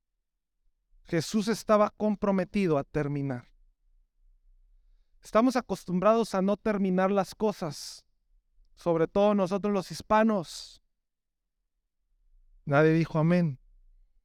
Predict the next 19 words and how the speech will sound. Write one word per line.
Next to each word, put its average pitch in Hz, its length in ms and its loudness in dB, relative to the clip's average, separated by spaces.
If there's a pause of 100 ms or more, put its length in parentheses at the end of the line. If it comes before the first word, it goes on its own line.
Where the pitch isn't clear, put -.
(1040)
¿Cuántos 180 560 -2
empiezan 185 440 0
a 185 60 2
limpiar 180 360 -2
una 185 180 -2
cosa 190 300 -4
en 196 80 0
la 180 80 -2
casa 196 320 -2
y 190 40 0
la 180 120 -2
dejan 180 280 -2
a 175 60 0
medias 185 320 0
por 180 160 -4
irse 175 200 -4
a - 20 -2
limpiar 180 340 0
otra? 175 340 -2